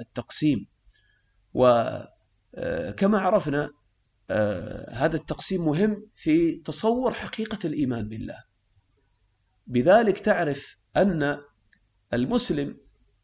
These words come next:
الذي يعتقد أن الله هو الخالق الرازق المدبر، وإذا صرف العبادة لغير الله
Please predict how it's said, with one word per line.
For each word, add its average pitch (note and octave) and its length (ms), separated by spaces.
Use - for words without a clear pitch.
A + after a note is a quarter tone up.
الذي C#3 220
يعتقد E3+ 480
أن D3+ 180
الله C#3+ 280
هو B2 180
الخالق A2+ 560
الرازق A2 520
المدبر، G#2+ 640
وإذا F3+ 1160
صرف G#3+ 440
العبادة E3 500
لغير C#3 300
الله C#3+ 420